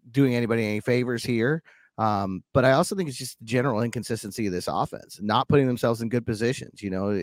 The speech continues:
I think you've got certain things in, in mind, and then you lose nine yards on a screen pass, and now,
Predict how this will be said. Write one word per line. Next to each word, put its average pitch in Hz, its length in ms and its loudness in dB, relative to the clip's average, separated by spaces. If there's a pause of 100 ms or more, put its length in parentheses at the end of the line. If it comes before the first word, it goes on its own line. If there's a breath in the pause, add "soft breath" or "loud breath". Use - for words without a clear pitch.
(440)
I 117 80 2
think 123 160 -2
you've 120 120 0
got 127 220 10
certain 110 240 2
things 120 280 2
in, 110 520 -2
in 113 220 0
mind, 120 540 4 (440 loud breath)
and 120 100 2
then 120 120 4
you 127 100 4
lose 135 300 4
nine 120 240 4
yards 113 300 4
on 113 100 2
a 110 60 0
screen 160 340 0
pass, 104 440 0
and 104 100 -2
now, 107 400 2